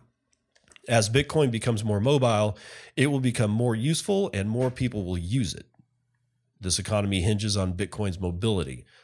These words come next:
So how do we make Bitcoin mobile? In a word, Lightning.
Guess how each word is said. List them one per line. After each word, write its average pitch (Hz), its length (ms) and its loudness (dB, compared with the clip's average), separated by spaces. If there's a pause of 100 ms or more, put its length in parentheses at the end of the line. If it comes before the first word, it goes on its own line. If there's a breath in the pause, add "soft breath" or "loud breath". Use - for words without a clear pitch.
So 92 160 -4
how 98 180 2
do 107 80 2
we 101 120 0
make 101 340 0
Bitcoin 92 520 -4
mobile? 78 540 -4
In 87 100 -4
a 87 40 -2
word, 107 420 -2
Lightning. 90 480 -2